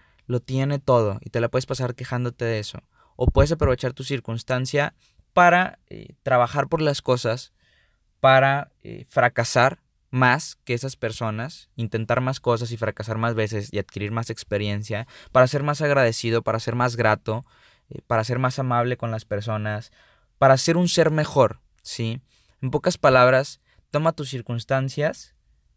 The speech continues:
sobre todo si no son tan, eh, afortunadas como las de otras personas, y vuélvelas una fortaleza. Vuélvelas una fortaleza, ¿sí? Y si lo tienes todo,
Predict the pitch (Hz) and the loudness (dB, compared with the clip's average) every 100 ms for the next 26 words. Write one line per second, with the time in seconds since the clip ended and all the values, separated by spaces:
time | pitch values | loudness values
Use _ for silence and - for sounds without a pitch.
0 | _ _ _ _ _ - 123 120 131 143 | _ _ _ _ _ -2 -2 2 4 4
1 | - 127 123 127 - 135 131 135 127 113 | 0 -4 -2 -4 -4 -6 -4 -2 0 -2
2 | 107 - 117 - 113 - 117 - 113 117 | -8 -12 -14 -12 -10 -4 -4 -2 0 2
3 | 127 - 127 113 107 104 - 123 113 107 | 2 0 -4 -2 -2 -4 -8 -6 -6 -6
4 | 110 110 127 - - - 123 123 127 135 | -6 -6 -8 -10 -20 -8 0 4 4 4
5 | 135 - 123 127 123 - 104 104 104 - | 2 0 -4 -2 -4 -2 -2 -2 -4 -8
6 | - _ _ _ _ _ _ _ - 120 | -14 _ _ _ _ _ _ _ -6 -2
7 | 123 139 131 120 123 123 - _ _ _ | 0 0 -2 -2 -4 -4 -8 _ _ _
8 | - 113 - 104 104 - - - _ _ | -6 -4 -2 -2 -2 -4 -12 -18 _ _
9 | _ - - 110 - _ _ _ _ _ | _ -18 -12 -12 -12 _ _ _ _ _
10 | _ _ _ _ _ _ _ _ _ _ | _ _ _ _ _ _ _ _ _ _
11 | - 139 - 147 147 147 165 185 190 - | -10 -6 0 2 2 2 0 0 0 4
12 | 151 151 - | 6 4 0